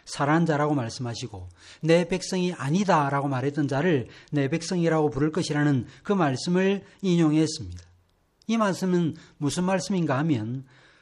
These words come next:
범죄한 이스라엘 백성들을 심판한 자리에서도, 그들 중에서도 하나님의 백성이 되는 일들이 일어날 것이라는 말씀입니다.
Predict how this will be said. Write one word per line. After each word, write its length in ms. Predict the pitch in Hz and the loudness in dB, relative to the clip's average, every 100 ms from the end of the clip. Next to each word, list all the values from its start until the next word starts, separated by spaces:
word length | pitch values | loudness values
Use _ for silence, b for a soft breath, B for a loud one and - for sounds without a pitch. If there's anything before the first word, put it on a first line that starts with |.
| b | b
범죄한 520 | 156 147 156 196 202 | 2 2 4 4 4
이스라엘 420 | 170 156 - 190 | 2 2 2 0
백성들을 400 | 175 170 160 156 | 2 2 2 2
심판한 680 | 156 160 147 160 185 196 190 | 2 -2 -4 -2 0 0 -2
자리에서도, 1040 | 180 196 196 147 127 120 120 185 113 92 - b b b b b b _ | -2 -2 0 0 -2 -4 0 2 0 -6 -16 b b b b b b _
그들 460 | - 165 180 180 165 | -2 2 4 4 2
중에서도 760 | 180 165 139 131 147 175 104 B B B B | 2 0 0 0 0 0 0 B B B B
하나님의 460 | - 196 180 165 156 | -4 -2 2 0 -2
백성이 460 | 170 - 190 165 | -6 -4 -2 -2
되는 240 | 151 127 160 | -2 -2 -2
일들이 680 | 151 123 123 165 190 208 196 B | -2 -4 -2 0 0 -2 -6 B
일어날 460 | 202 190 175 147 135 | -2 0 2 2 0
것이라는 460 | 160 143 143 160 175 | -4 -2 0 2 2
말씀입니다. 760 | 117 107 127 123 98 87 90 | -2 -4 -4 -4 -6 -10 -14